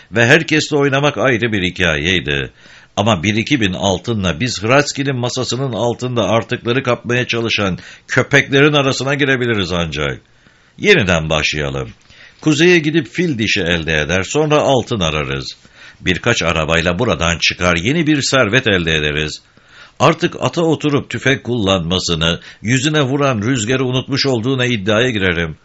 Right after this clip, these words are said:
Hem çevremizde hiç borsacı da bulunmayacak." "Da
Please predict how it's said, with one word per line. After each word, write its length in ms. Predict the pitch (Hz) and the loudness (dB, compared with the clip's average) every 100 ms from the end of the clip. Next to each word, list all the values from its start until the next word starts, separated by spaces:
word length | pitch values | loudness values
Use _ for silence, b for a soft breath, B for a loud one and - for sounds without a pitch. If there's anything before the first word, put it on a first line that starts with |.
| b b - | b b -2
Hem 240 | 80 92 | 0 2
çevremizde 640 | - 95 90 92 90 101 | 2 2 2 0 0 2
hiç 200 | 113 - | 2 0
borsacı 480 | 110 117 113 123 156 | 0 0 0 0 0
da 120 | 156 | 0
bulunmayacak." 720 | 135 131 110 107 95 101 101 - _ _ _ b b b b b | 0 0 0 0 0 0 -2 -6 _ _ _ b b b b b
"Da 140 | - | -10